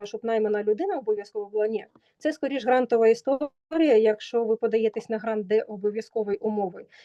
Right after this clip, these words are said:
як там власна справа. Вам дають двісті п'ятдесят тисяч, якщо ви їх виграєте,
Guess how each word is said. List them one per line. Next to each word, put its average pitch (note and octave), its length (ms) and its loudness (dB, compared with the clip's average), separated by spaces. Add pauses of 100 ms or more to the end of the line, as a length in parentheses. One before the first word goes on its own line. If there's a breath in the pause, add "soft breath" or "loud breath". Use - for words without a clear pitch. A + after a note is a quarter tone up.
як G3+ 180 2
там G3 160 0
власна A3+ 300 4
справа. G#3 420 -2 (440)
Вам A3 260 6
дають G#3+ 260 6
двісті G#3+ 280 -6
п'ятдесят G#3 880 -2
тисяч, B3 360 -6
якщо D4+ 240 -2
ви D4 100 2
їх D4+ 140 -4
виграєте, D4+ 480 4